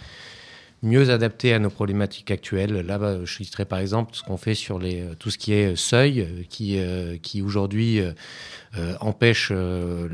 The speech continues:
la remontée des poissons en période de sécheresse, qu'on va aménager ou supprimer pour repermettre à, à la, à la nature de s'adapter. Donc ça, c'est, c'est un aspect du, du volet périurbain, puisque tout ce travail-là en milieu périurbain, il va être complexifié et intensifié,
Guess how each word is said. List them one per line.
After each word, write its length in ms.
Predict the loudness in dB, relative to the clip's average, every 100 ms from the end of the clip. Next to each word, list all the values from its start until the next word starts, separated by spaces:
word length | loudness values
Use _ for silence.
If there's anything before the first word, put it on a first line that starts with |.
| -8 -4
la 200 | -2 2
remontée 340 | 2 2 0
des 80 | 0
poissons 320 | 0 -2 -2
en 60 | 0
période 240 | -2 -2
de 80 | -4
sécheresse, 480 | -4 -4 -2 -2 -2
qu'on 140 | -4
va 100 | 0
aménager 500 | 0 0 0 0 0
ou 60 | 0
supprimer 500 | -6 -6 -2 0 0
pour 240 | -2 -6
repermettre 720 | -4 -2 -2 -2 -2 -4 -6
à, 220 | -8 -8
à 180 | -8 -8
la, 220 | -6 -8 -10 -12 -12 -12 -12 -14 -18 -18 -6
à 80 | -2
la 120 | 0
nature 340 | -2 -2 -6
de 80 | -4
s'adapter. 480 | -6 -6 -6 -10 -20 -20 -20 -18 -18 -14 -8
Donc 120 | -2
ça, 140 | 2 2
c'est, 260 | 2 -2
c'est 240 | -2 -4 -4
un 160 | -2 -4
aspect 280 | -2 -2
du, 200 | -2 -4
du 80 | -8
volet 240 | -6 -6 -2
périurbain, 540 | -2 0 0 2 2
puisque 340 | -2 -6 0 2 0 -10 -18 -18 -6
tout 120 | -4
ce 60 | 0
travail-là 380 | 2 4 4 2
en 40 |
milieu 200 | 2 0
périurbain, 580 | 0 0 0 0 2 2
il 120 | 0
va 120 | -2
être 360 | -6 -6 -6 -6
complexifié 760 | -4 -2 -2 -4 -8 -2 0
et 60 | 0
intensifié, 680 | -2 -4 -8 -8 -8 -8